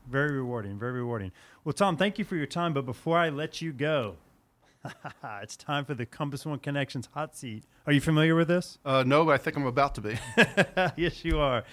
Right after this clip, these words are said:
Speaker 1: What we do is we put you on the hot seat for sixty seconds, and we're just gonna ask you some personal questions to get to know Tom Roccabaldo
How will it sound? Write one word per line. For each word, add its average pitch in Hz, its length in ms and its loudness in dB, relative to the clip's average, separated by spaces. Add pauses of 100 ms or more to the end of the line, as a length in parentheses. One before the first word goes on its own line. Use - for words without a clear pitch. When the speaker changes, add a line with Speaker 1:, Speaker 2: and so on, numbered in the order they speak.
(240)
Speaker 1:
What 233 180 6
we 254 80 -2
do 202 180 2
is 170 120 -2
we 175 60 -4
put 185 200 -4
you 180 80 -2
on 165 60 -2
the 151 80 0
hot 156 240 0
seat 156 180 -4
for 135 80 -4
sixty 160 380 -4
seconds, 147 500 -2
and 139 60 -4
we're 131 60 -4
just 135 140 -8
gonna 131 140 -2
ask 127 180 -4
you 131 60 -6
some 117 160 -6
personal 127 380 -6
questions 131 400 -8
to 123 100 -14
get 131 200 -8
to 123 60 -10
know 123 180 -4
Tom 123 300 -4
Roccabaldo 117 680 -6